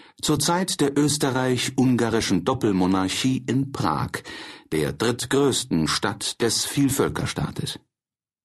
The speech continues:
Sie sind deutschsprachig und gehören somit zur Minderheit. Zur tschechischen Bevölkerung unterhalten sie,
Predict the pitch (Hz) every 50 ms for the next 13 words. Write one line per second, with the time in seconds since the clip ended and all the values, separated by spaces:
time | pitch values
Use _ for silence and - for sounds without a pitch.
0 | _ _ _ _ _ _ _ _ _ _ _ _ _ - - - - - 160 147
1 | 190 190 170 - - 147 120 98 92 - - - - 95 92 95 95 92 143 156
2 | 156 - - - - - - 120 113 - - 110 120 123 120 123 120 110 110 120
3 | 120 117 123 127 127 - 147 135 127 90 80 - - - - - - - - -
4 | _ _ _ _ _ _ _ _ - - - - - - - 71 67 - - 92
5 | 80 95 82 - 101 87 76 85 80 - 107 107 101 - 117 104 117 127 123 123
6 | 127 98 104 92 98 95 95 95 95 82 - - 104 113 135 127 123